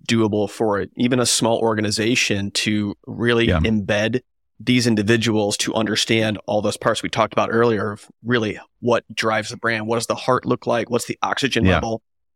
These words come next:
Speaker 1: Um, man, I feel like I could talk
Speaker 2: Yeah.
Speaker 1: about the organizational side of this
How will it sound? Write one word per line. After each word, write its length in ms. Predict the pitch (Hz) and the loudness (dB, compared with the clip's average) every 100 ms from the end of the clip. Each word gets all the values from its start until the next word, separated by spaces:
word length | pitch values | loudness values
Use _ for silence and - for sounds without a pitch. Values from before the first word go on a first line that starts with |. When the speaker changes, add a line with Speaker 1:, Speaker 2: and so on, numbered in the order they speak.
| _ | _
Speaker 1:
Um, 360 | 120 107 104 101 _ _ _ - | 0 0 0 -6 _ _ _ -2
man, 140 | 120 | 0
I 60 | 104 | 2
feel 140 | 127 | 0
like 80 | 113 | 0
I 40 | |
could 140 | 104 - | -2 0
talk 140 | 123 | 2
Speaker 2:
Yeah. 60 | 127 | 4
Speaker 1:
about 100 | 110 | 4
the 80 | |
organizational 580 | 113 120 113 123 131 117 | 4 4 4 4 4 2
side 220 | - 107 | 2 0
of 40 | 104 | 2
this 300 | 104 - | 0 0